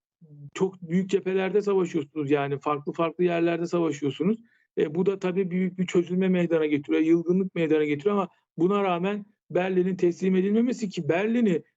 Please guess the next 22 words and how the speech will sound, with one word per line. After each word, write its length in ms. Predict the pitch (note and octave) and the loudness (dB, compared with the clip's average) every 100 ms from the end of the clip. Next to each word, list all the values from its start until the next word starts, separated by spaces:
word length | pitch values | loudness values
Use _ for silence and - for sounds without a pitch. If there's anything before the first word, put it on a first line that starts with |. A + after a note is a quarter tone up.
| _ | _
müttefik 500 | E3 D#3+ G3 F#3+ A#3 | -4 0 -2 0 -4
kuvvetler 580 | - G3 F3+ F3 D#3+ G3 G#3+ _ _ _ - | 0 0 0 -2 -2 -2 -6 _ _ _ -4
çok 260 | G#3+ A3 | -2 -2
fena 380 | - F#3+ G#3 A#3 | -2 0 0 0
bir 60 | F#3+ | 0
şekilde 360 | F3 E3 D#3 | -2 0 0
biliyorsun 340 | D#3+ G3+ F3+ F3 | 2 0 0 -2
İngilizler 540 | F3 F3+ F3+ F#3+ F3 | 0 2 2 0 0
de 100 | E3 | -2
bu 100 | F3 | -2
işin 160 | E3+ F3 | -2 -2
içerisinde 720 | F3+ G3+ F#3+ F3 D#3+ F#3+ G#3 _ _ - | 0 -2 -2 -4 0 0 -2 _ _ -4
neredeyse 480 | G#3 A#3 G#3 G3+ G#3+ | -2 0 0 0 0
her 140 | A3+ | 0
metrekaresine 760 | G#3 G3+ A3 G#3 G3+ F#3+ G#3 G3+ | 0 0 0 2 0 0 -2 0
kadar 320 | F#3 G3 F3 | 0 0 0
bombalıyorlar. 640 | F#3 F#3 F#3 G3 F3+ D3 | 0 2 4 4 2 0
Çok 280 | D3 A#3 - | -2 -4 0
büyük 260 | F#3+ A#3 G3+ | 0 2 0
yıkıyorlar 480 | F3 F3 D3+ C3+ | 0 2 2 0
Berlin'i. 440 | C#3+ C3 B2+ B2+ B2 - _ _ _ | -2 -2 -4 -8 -12 -16 _ _ _
Mesela 460 | D#3 D#3+ F#3 F3+ | -2 0 0 -2